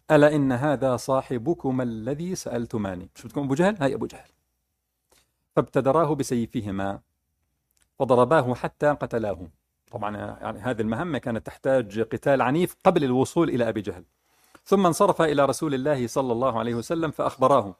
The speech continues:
فقال: "أيكما قتله؟" قال: كل واحد،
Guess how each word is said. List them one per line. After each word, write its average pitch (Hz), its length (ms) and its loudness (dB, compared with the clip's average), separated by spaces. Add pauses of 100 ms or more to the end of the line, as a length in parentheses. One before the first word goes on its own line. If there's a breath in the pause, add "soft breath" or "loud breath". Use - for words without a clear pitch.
(100)
فقال: 147 320 2
"أيكما 131 540 -2
قتله؟" 117 540 -2 (680)
قال: 170 220 6
كل 135 260 2
واحد، 160 540 -2